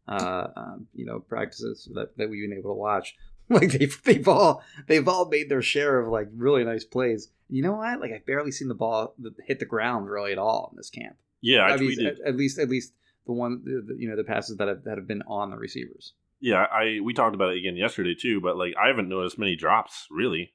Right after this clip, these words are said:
Speaker 2: Like,
Speaker 1: Yeah, that's what
Speaker 2: drops
Speaker 1: I
Speaker 2: are
Speaker 1: mean. Yeah,
Speaker 2: few
Speaker 1: they,
Speaker 2: and
Speaker 1: they,
Speaker 2: far
Speaker 1: they have,
Speaker 2: between.
Speaker 1: like, they've barely dropped anything.
Speaker 2: Which
Speaker 1: Like,
Speaker 2: is,
Speaker 1: can you rem-, can you remember a J J drop?
Speaker 2: I think he had one. I heard some, I, or, like, someone tweeted it, or I think Bo Wolf had mentioned it.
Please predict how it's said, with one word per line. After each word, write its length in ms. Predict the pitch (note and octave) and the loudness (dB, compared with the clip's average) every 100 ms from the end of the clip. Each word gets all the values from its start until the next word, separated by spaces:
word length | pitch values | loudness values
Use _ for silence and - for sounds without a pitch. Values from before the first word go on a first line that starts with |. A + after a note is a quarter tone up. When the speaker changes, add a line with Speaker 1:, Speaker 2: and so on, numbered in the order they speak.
| - | -6
Speaker 2:
Like, 280 | E2+ E2+ - | -2 -2 2
Speaker 1:
Yeah, 180 | C3 A#2+ | 2 4
that's 140 | G2 | 4
what 100 | A#2+ | 4
Speaker 2:
drops 60 | A#2+ | 2
Speaker 1:
I 20 | |
Speaker 2:
are 60 | F2+ | 0
Speaker 1:
mean. 80 | G#2 | 0
Yeah, 120 | G2+ | 0
Speaker 2:
few 80 | G2+ | 0
Speaker 1:
they, 60 | |
Speaker 2:
and 80 | F#2 | 0
Speaker 1:
they, 40 | A2+ | 2
Speaker 2:
far 140 | F#2 | 2
Speaker 1:
they 60 | A2+ | 2
have, 100 | A#2+ | 0
Speaker 2:
between. 140 | G2+ | -2
Speaker 1:
like, 140 | A2+ G2+ _ _ _ _ | -4 -6 _ _ _ _
they've 160 | B2+ A2 | -2 2
barely 260 | C#3 D3 C3 | 2 2 2
dropped 260 | B2+ B2+ | 2 0
anything. 420 | B2+ E3+ - - - _ _ _ _ _ | -2 -4 -8 -14 -18 _ _ _ _ _
Speaker 2:
Which 220 | G3+ F#3 | -2 4
Speaker 1:
Like, 120 | F#3+ | 4
Speaker 2:
is, 40 | F#3 | 4
Speaker 1:
can 120 | D#3 | 2
you 140 | D3+ | 0
rem-, 280 | D#3+ D#3+ - | -4 -4 -4
can 140 | - D#3+ | -2 0
you 60 | |
remember 300 | E3+ D#3+ D#3+ | 2 2 2
a 60 | D3+ | 2
J 220 | B2 C#3 | 4 4
J 180 | C#3 D#3+ | 4 0
drop? 160 | D#3 F3 | 0 4
Speaker 2:
I 40 | |
think 100 | C3+ | 6
he 60 | F3+ | 8
had 180 | D3+ G#2 | 6 4
one. 400 | A2+ C3+ C#3+ C#3+ | 6 6 6 2
I 160 | A#2 | 2
heard 180 | B2+ C3+ | 2 2
some, 240 | - C3 | -2 -2
I, 140 | A2 A#2 - | 0 0 -2
or, 120 | A#2 - | -6 -2
like, 160 | A2+ | -4
someone 400 | - - C3 A2+ | -2 -2 -2 -2
tweeted 560 | G2 A#2 A2+ A2+ G#2+ G#2 | -6 -6 -4 -4 -4 -4
it, 80 | F#2+ | -2
or 200 | F2 E2+ | 0 0
I 60 | |
think 160 | F#2 G2+ | -2 -2
Bo 160 | F#2 F2+ | -2 -2
Wolf 200 | F2+ F2 | -2 -4
had 80 | F2+ | -6
mentioned 340 | F2+ - F#2 | -8 -10 -8
it. 160 | F2 | -6